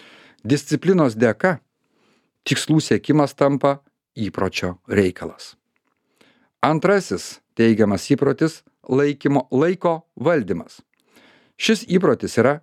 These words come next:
sėkmingos dienos raktas. Nuo jo priklauso, kaip susitvarkysite su einamaisiais kasdieniais uždaviniais. Kuo geriau išmoksite valdyti savo laiką, tuo daugiau pasieksite.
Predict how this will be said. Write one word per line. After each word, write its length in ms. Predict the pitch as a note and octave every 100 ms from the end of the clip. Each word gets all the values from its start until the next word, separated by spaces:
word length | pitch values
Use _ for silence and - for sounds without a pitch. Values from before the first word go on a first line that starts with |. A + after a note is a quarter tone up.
| _
sėkmingos 920 | - - D3 - C3+ D3+ C#3 C#3 - _
dienos 600 | G#2+ G#2+ G2 G#2 G#2+ -
raktas. 680 | F#2 G#2 G#2 - - - - _ _ _ - -
Nuo 200 | - A#2+
jo 180 | C3 E3
priklauso, 600 | E3+ D3 C3 C3+ D#3 D#3+ _ _
kaip 380 | - C3+ C#3+ -
susitvarkysite 1000 | - C#3 C3 A2+ A2+ G#2 C3 - - G#2+
su 260 | - D#3 D#3 _ -
einamaisiais 840 | C#3+ B2 F#2+ F#2 C#3+ - - - _ _
kasdieniais 720 | - A2 F#2 G2+ A2 A#2 -
uždaviniais. 840 | A#2 G#2 A#2 A#2 C3 G#2 - - _ _ _ - _ _ _ _ _
Kuo 180 | - F3+
geriau 460 | D3+ C3+ C3+ D#3+ - _ _ _
išmoksite 640 | - - C3 C3+ - A#2 A2+
valdyti 440 | A#2 A2 B2+ G#2+
savo 320 | - A2 E2+
laiką, 360 | G2 G#2 C3+ E3+ _ _ _ -
tuo 160 | A2
daugiau 440 | C3 A#2 G2 F#2 G#2+ _
pasieksite. 720 | - G2+ - A2+ - - -